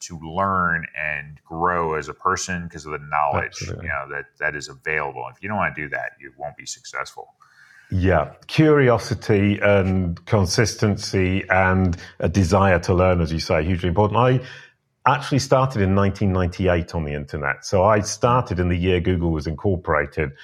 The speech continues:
Speaker 2: So Google and I have grown up together over the last twenty-five years.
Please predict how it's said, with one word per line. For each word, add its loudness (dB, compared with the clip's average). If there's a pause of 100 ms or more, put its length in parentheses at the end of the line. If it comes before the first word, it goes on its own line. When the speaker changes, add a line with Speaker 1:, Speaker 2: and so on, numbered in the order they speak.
(160)
Speaker 2:
So 2
Google 4
and 4
I 4 (280)
have 2
grown 6
up 0
together 2
over 0
the -2
last 0 (760)
twenty-five -2
years. -6